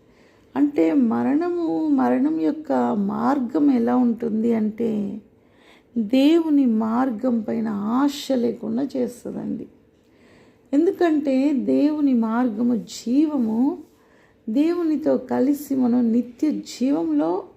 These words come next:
ఉండబోతున్నాం. కానీ అలాంటి గొప్ప స్థలానికి లేదా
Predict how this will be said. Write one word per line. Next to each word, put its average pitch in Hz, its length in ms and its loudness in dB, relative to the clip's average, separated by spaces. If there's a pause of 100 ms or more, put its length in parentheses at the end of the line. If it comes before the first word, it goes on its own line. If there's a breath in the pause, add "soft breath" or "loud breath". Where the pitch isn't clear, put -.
(140)
ఉండబోతున్నాం. 214 760 -2 (920 soft breath)
కానీ 277 160 2
అలాంటి 277 640 0
గొప్ప 262 460 -4
స్థలానికి 269 960 -2
లేదా 262 540 0